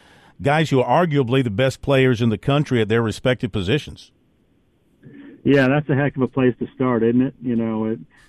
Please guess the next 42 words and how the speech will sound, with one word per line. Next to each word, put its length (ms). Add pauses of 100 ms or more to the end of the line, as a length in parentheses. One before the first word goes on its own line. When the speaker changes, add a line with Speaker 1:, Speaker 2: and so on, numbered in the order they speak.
(120)
Speaker 2:
and 180
the 80
crazy 460
thing, 480
Phil, 280
last 360
year 160
at 80
this 160 (120)
time, 460 (540)
we 180
didn't 240
know 100
what 160
we 120
had 400
quite 260
yet 280
in, 180
in 160
Cole 240
Messina 500
and 260
Ethan 300
Petrie. 480 (100)
As, 320 (200)
if 180
you, 140 (520)
you 260
remember, 540
Ethan 300
Petrie 380
did 160
not 180 (100)
start 280
on 100
opening 380
day 340
Speaker 1:
Hmm. 180 (280)
Speaker 2:
because 280
he 120
had 100